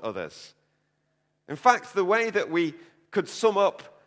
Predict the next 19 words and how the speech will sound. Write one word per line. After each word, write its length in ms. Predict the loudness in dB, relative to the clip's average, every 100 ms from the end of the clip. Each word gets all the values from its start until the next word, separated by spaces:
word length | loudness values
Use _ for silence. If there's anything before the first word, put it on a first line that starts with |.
| _
the 100 | -2
way 180 | 2 2
we 100 | 4
live 220 | 2 4
our 120 | 4
lives 380 | 4 4 0 -2
is 180 | -6 -8
far 340 | -6 -2 0
more 560 | 0 0 0 2 2 -2 -6
like, 500 | -4 -2 -2 -6 -18 _ -16 -2
"Do 300 | 0 0 -2
unto 320 | -4 -4 -6
others 640 | 0 0 2 -2 -4 -12 -18 _ _ _ -12
before 480 | -10 -6 0 0 0
they 200 | -2 -6
do 260 | -4 -2
it 120 | 0 -2
unto 280 | -6 -10 -12
you." 360 | -10 -10 -12